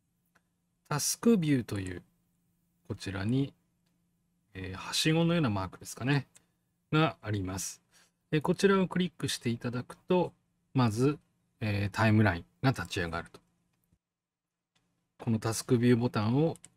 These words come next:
クリックすると、このような、えー、画面が立ち上がります。これがタイムラインという機能になります。で、もう一つの起動方法は、まあ、主にキーボード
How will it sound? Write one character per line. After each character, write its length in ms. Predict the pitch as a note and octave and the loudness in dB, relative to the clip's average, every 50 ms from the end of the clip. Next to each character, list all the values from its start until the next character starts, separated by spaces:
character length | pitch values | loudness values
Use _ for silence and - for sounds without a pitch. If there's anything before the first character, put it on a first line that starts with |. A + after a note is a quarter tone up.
| _ _ _ _ _ _ _ _ _ | _ _ _ _ _ _ _ _ _
ク 100 | - - | -10 -4
リ 120 | G#2+ A2+ A2 | -4 -4 -4
ッ 20 | - | -4
ク 120 | - A2 | -8 -8
す 160 | - - A2+ G#2 | -8 -6 -6 -6
る 80 | A2 | -6
と、 260 | - - F#3+ E3+ - - | 0 0 0 0 0 -2
こ 140 | - D#3+ D#3 | 0 2 4
の 80 | D#3+ | 4
よ 140 | D#3+ D#3+ D#3+ | 6 6 4
う 20 | |
な、 140 | A#2 F#2 - _ _ _ _ _ _ - | 2 2 -2 _ _ _ _ _ _ -6
え 280 | - G2+ G2+ G2 G2 F#2+ | -4 -2 0 0 0 -2
ー、 20 | |
画 120 | F#2 F#2+ | 0 0
面 200 | G2 G2+ G2+ G2+ | 0 0 2 2
が 60 | G#2+ G#2 | 0 0
立 180 | - - E2+ | -2 -4 -8
ち 140 | - - F#2 | -6 -6 -6
上 20 | |
が 100 | E2+ E2+ | -6 -6
り 80 | E2 E2+ | -8 -8
ま 80 | E2 - | -10 -14
す。 100 | - - - - - _ | -16 -18 -18 -20 -20 _
こ 140 | _ - E3+ | _ 2 2
れ 160 | F3 F#3 F3+ | 4 4 4
が 340 | F3+ F#3 G3 G3 F#3+ F3 - _ _ _ _ | 4 4 6 6 4 4 0 _ _ _ _
タ 160 | - - A2+ | -2 0 2
イ 60 | A#2 G#2+ | 4 4
ム 120 | G#2 G#2+ | 4 4
ラ 140 | G#2 G2+ F#2 | 4 2 0
イ 60 | E2+ | -2
ン 60 | - _ _ _ _ - | -8 _ _ _ _ 0
と 120 | D3+ C#3 | 2 4
い 160 | C3 B2 A#2+ A2+ | 6 6 4 4
う 40 | |
機 160 | G#2+ - - G#2+ | 2 0 -2 -2
能 200 | G2 F2+ F#2 G2 | -2 0 0 0
に 100 | A#2 A#2+ | 2 2
な 100 | G#2+ F2 | 0 0
り 120 | D#2 E2 E2 | -4 -8 -12
ま 120 | - - | -14 -14
す。 260 | - - - - _ _ _ _ _ _ _ _ _ _ _ _ _ _ _ _ _ _ _ _ _ _ _ _ _ _ _ _ _ _ _ _ _ _ _ _ _ _ _ _ - | -14 -14 -16 -18 _ _ _ _ _ _ _ _ _ _ _ _ _ _ _ _ _ _ _ _ _ _ _ _ _ _ _ _ _ _ _ _ _ _ _ _ _ _ _ _ 0
で、 100 | E3+ F#3 | 4 6
も 120 | G#3 A#3 | 8 8
う 20 | A3+ | 8
一 180 | G#3+ C4 B3 | 10 8 6
つ 80 | - G#3+ | 6 6
の 100 | E3+ C3+ | 4 4
起 120 | - - | 2 0
動 200 | - C#3+ C#3 C3+ | 2 4 4 4
方 160 | B2 D#3 D3+ C#3 | 4 4 2 2
法 280 | - - A2 G2+ G2 | 2 0 0 0 0
は、 320 | A2 B2 B2+ A#2 G#2 G2 - _ _ - - - _ _ _ _ _ _ _ - | -2 0 0 -2 -2 -4 -8 _ _ -20 -20 -20 _ _ _ _ _ _ _ 4
ま 120 | F3 F3 | 6 8
あ、 20 | G3+ | 10
主 200 | A3 A3 G#3 F#3 | 10 10 8 8
に 160 | D3+ C3 A#2+ | 6 4 2
キ 220 | - - E3+ F3 | 0 -2 -2 -2
ー 60 | E3 | 4
ボ 180 | E3+ F#3+ F#3+ F#3+ | 6 6 6 6
ー 20 | |
ド 300 | D3 B2+ A2 G2 F2 E2+ | 6 4 0 -2 -2 -8